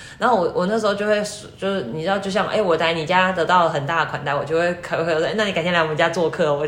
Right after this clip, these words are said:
我请你吃饭”这样。所以我就会这样跟泰国的朋友讲说，“哎，那你们来，改天来台湾玩啊，我带你们去玩。”我是那个时候才知道，从泰国朋友的口中才知道，原来泰国人要来台湾玩，旅游这件事情没有那么容易耶。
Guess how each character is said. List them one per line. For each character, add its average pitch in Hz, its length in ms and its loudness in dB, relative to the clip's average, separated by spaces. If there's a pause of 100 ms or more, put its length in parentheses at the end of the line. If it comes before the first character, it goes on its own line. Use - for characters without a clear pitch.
我 170 120 2
请 170 200 -4
你 143 60 -8
吃 151 160 -6
饭” 147 180 -2
这 131 40 -8
样。 139 100 -8 (340)
所 233 140 8
以 247 40 12
我 196 100 8
就 - 100 -2
会 196 80 2
这 190 80 0
样 185 100 2
跟 185 120 2
泰 180 180 0
国 143 220 -2
的 - 0 -
朋 139 120 -8
友 139 80 -6
讲 139 140 -10
说 165 160 -6
，“哎， 262 100 4
那 262 100 -2
你 208 120 0
们 175 160 -4
来， 151 120 -4
改 170 140 -4
天 196 120 -2
来 170 100 -2
台 160 160 -4
湾 175 140 0
玩 151 160 -2
啊， 139 100 -2
我 135 80 -4
带 175 120 -6
你 156 80 -4
们 131 120 -8
去 151 140 -4
玩。” - 120 -8 (720)
我 190 160 4
是 294 200 -2
那 370 160 0
个 214 100 2
时 170 140 -2
候 190 100 0
才 156 160 -6
知 143 100 -4
道， 185 140 2
从 185 240 -6
泰 240 140 -4
国 180 100 -2
朋 151 140 -4
友 151 80 -2
的 143 80 -2
口 139 160 -6
中 156 100 -6
才 143 140 -6
知 143 80 -4
道， 160 80 -2
原 202 160 -4
来 220 120 -2
泰 254 300 -6
国 165 180 0
人 156 140 0
要 175 140 -2
来 160 120 0
台 151 160 -4
湾 165 360 -4
玩， 135 200 -2 (160)
旅 160 260 -2
游 156 200 0
这 190 60 -4
件 208 120 -4
事 196 120 -6
情 165 120 -4
没 185 60 -4
有 190 120 -2
那 180 60 -4
么 175 80 -2
容 147 240 -2
易 175 120 -4
耶。 - 160 -10